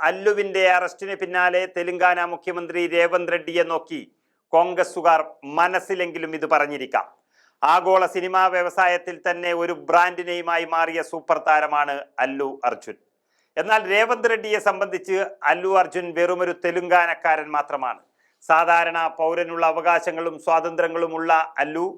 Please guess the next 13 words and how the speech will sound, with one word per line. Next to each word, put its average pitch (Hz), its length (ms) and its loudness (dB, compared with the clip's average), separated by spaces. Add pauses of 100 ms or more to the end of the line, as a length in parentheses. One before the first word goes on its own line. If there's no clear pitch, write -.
(400)
സാധാരണ 214 580 2
ഇന്ത്യൻ 208 420 -4
പൗരനാണെന്നാണ് 196 760 0
രേവന്ത് 180 380 0
റെഡ്ഡി 165 220 -4
പറയുന്നത്. 151 500 -2 (420)
ഒരു 220 160 2 (100)
സിനിമയിലെ 233 500 4
ട്വിസ്റ്റ് 226 500 -8
പോലെ 202 300 2 (160)
കണ്ണടച്ച് 190 540 -2
തുറക്കുന്ന 185 440 -2
വേഗത്തിൽ 175 580 0